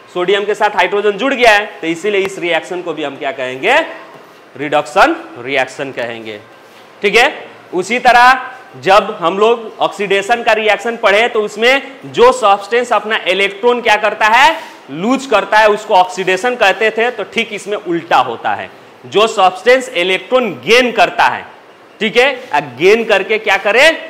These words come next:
एनायन फॉर्म करे या फिर न्यूट्रल हो जाए, उसको हम क्या कहते हैं? रिडक्शन। जैसे यहाँ पे देखिए जिंक,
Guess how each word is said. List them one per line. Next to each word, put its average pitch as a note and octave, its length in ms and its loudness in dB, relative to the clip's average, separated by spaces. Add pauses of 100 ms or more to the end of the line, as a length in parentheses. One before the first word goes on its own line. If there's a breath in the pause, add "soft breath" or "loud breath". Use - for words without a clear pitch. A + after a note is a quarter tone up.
(440)
एनायन F#3 420 0
फॉर्म G#3 280 0
करे A3+ 280 4 (320)
या E3 200 6
फिर A3 340 -4
न्यूट्रल F3 480 2
हो G#3 140 2
जाए, A3 360 4 (300)
उसको F#3 340 -2
हम D#3+ 140 -2
क्या D3+ 180 -2
कहते C3+ 340 -6
हैं? G3+ 180 2 (1900)
रिडक्शन। E3+ 680 0
जैसे D3 220 -4
यहाँ F3 200 0
पे G3+ 140 -4
देखिए G3 300 2
जिंक, F#3 440 -2